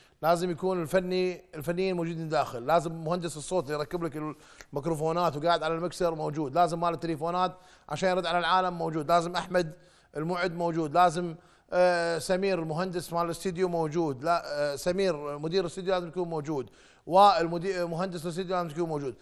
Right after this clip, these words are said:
هذولا الفيديو لازم يكون موجود، المونتير خالد لازم يكون، هذول كلهم لازم يكونوا موجودين. ه-، هذه الخليه كلها معي، كل واحد عنده ضغوطات نفسيه، هذا جاي ما له خلق، وهذا تعبان، وهذا،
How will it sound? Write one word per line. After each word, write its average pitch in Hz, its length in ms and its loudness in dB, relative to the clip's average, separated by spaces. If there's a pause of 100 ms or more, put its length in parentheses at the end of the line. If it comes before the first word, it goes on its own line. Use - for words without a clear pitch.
(160)
هذولا 220 600 6 (380)
الفيديو 185 520 2
لازم 190 280 4
يكون 180 220 -2
موجود، 165 420 0
المونتير 190 480 4
خالد 180 440 4 (300)
لازم 190 280 6
يكون، 190 300 -2
هذول 254 300 6
كلهم 294 280 -2
لازم 240 140 2
يكونوا 196 180 0
موجودين. 143 240 -2 (320)
ه-، 214 260 4
هذه 285 380 8
الخليه 214 460 4
كلها 190 760 0 (260)
معي، 196 280 -4 (160)
كل 339 160 2
واحد 285 460 2
عنده 277 220 2
ضغوطات 254 440 0
نفسيه، 196 500 2
هذا 185 120 4
جاي 180 180 6
ما 160 140 -2
له 160 80 -4
خلق، 160 300 -6
وهذا 156 220 -2
تعبان، 156 480 2
وهذا، 160 440 2